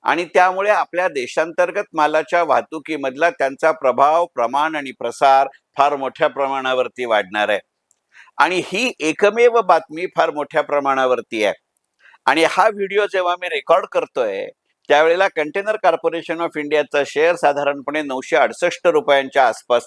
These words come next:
चालतोय. आणि मला स्वतःला मोकळेपणाने असं वाटतं की आजपासून नवीन सरकार स्थापन होईपर्यंतच्या काळाचा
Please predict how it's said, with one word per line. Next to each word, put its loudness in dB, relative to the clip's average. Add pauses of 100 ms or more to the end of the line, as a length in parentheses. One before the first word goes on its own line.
चालतोय. 0 (720)
आणि 2
मला 4
स्वतःला 0
मोकळेपणाने -6
असं -4
वाटतं 0 (520)
की 6
आजपासून 2
नवीन -2
सरकार 0
स्थापन -2
होईपर्यंतच्या -2
काळाचा 0